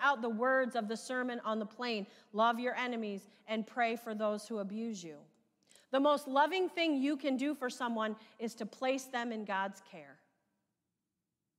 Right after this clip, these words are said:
To pray for God to cover them, to work within them, to forgive them.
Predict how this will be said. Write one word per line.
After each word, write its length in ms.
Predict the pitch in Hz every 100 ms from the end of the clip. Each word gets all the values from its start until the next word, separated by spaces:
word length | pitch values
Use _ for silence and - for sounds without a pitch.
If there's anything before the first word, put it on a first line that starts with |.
| _ _ _ _ _ _
To 120 | - 269
pray 320 | - 294 311
for 240 | 302 294
God 340 | 240 262 262 254
to 80 |
cover 360 | 226 285 269 277
them, 240 | 269 269 262
to 100 | 214
work 320 | 208 269 277
within 340 | 262 262 269
them, 220 | 262 262 262
to 120 | 233
forgive 440 | - 208 240 240
them. 280 | 247 254 269